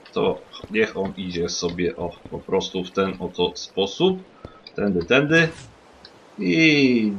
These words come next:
tak, niech będzie tu, albo niech się nawet zbiera z tą linią pod spodem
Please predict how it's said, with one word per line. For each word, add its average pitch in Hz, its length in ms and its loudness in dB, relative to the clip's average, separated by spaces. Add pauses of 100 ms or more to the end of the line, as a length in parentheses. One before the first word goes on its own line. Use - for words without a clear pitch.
(120)
tak, - 260 -10
niech 110 200 4
będzie 92 260 4
tu, 80 260 -2
albo 110 420 4 (540)
niech 110 200 2
się 110 120 0
nawet 95 280 2
zbiera 101 280 4
z - 80 -4
tą 101 180 0
linią 101 220 0
pod 92 140 -6
spodem 147 380 0